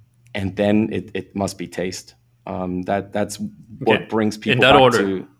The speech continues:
Speaker 1: well, <laughs> for, for, for us as a
Speaker 2: <laughs>
Speaker 1: startup, um, having our own production and being kinda like the, the driver of our own destiny there is important. Um, we,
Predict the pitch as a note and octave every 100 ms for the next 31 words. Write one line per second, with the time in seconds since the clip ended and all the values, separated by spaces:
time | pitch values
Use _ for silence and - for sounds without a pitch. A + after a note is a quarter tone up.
0 | _ _ _ _ - - _ _ - A#2
1 | A2 - - C#3 - - - - C3 -
2 | C#3 - B2+ D3 C3 F3 A#2+ B2 B2 G#2+
3 | F#2+ - F#2+ F#2+ F#2+ F#2 A2 A2 G2+ G#2+
4 | F#2 G2+ A2 A2 F#2 F#2 F2+ - G2+ G2+
5 | G2 G2 _ _ _ G2+ G2 F#2+ G2 F2+
6 | G#2+ F#2 G2+ A2 A#2+ G#2+ G2+ G2 F#2+ F#2+
7 | F#2 A2 - G#2+ F2+ F2+ E2 F2+ - _
8 | _ _ - G2 F#2 E2+ - - G2+ -
9 | G2 E2+ - B2 _ _ F#2+ F#2 F#2 F#2
10 | F#2 F2+ - _ _ _ _ _ _ _
11 | _ - G2 F#2+ F#2+ F#2 F#2+ F#2 -